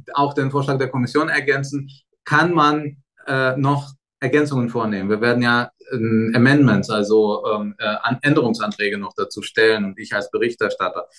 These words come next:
Ähm, aber auch zurzeit im Vorschlag der Kommission steht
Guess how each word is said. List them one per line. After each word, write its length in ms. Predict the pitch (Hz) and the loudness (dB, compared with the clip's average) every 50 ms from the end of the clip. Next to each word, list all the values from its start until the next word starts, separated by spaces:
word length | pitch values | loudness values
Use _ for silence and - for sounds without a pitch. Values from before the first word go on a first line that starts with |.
| - - - - - - - _ - | -20 -20 -20 -20 -20 -20 -18 _ 0
Ähm, 420 | 127 123 127 127 123 120 - - _ _ _ _ _ _ | 2 4 4 4 4 2 0 -6 _ _ _ _ _ _
aber 320 | - 139 143 147 156 - 160 | -2 0 2 2 2 2 0
auch 200 | 170 165 170 - - _ _ | -2 -2 -2 -4 -10 _ _
zurzeit 720 | _ - 160 147 151 - - 240 185 180 139 110 - - - _ _ _ _ _ _ - | _ -8 -8 -8 -6 -2 2 4 4 4 4 2 0 -4 -12 _ _ _ _ _ _ -6
im 180 | 143 120 117 | -4 -4 -2
Vorschlag 420 | - 143 151 160 156 160 143 135 143 | 0 0 0 0 0 -2 -2 0 0
der 120 | 139 131 | -2 0
Kommission 480 | 139 135 123 123 - - 139 131 127 123 | 0 -2 -2 -2 -4 -4 -4 -4 -4 -6
steht 480 | - - - 143 147 139 139 139 - | -6 0 2 4 4 4 2 0 -4